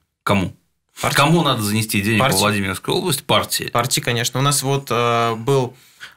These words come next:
Speaker 2: э,
Speaker 1: И
Speaker 2: в горс-,
Speaker 1: дальше?
Speaker 2: в горсовет избирался человек, э, и в довыбор-, на довыборах. Я не помню, какая его фамилия, единорос.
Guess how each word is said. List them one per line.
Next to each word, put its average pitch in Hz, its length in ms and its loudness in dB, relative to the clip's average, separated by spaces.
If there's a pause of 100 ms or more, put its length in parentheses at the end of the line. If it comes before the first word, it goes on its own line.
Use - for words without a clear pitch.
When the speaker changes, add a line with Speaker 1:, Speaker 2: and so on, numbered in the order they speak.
Speaker 2:
э, 117 180 0
Speaker 1:
И 123 60 4
Speaker 2:
в 117 40 4
горс-, 113 240 4
Speaker 1:
дальше? - 100 -2
Speaker 2:
в 151 80 0
горсовет 156 420 0
избирался 143 480 0
человек, 127 560 0
э, 110 440 0
и - 200 -8
в 123 140 -6
довыбор-, 127 500 2
на 127 100 0
довыборах. 123 520 -2
Я 127 60 2
не 120 80 0
помню, 131 220 0
какая 113 180 -4
его 120 60 0
фамилия, 143 380 0
единорос. 117 580 -2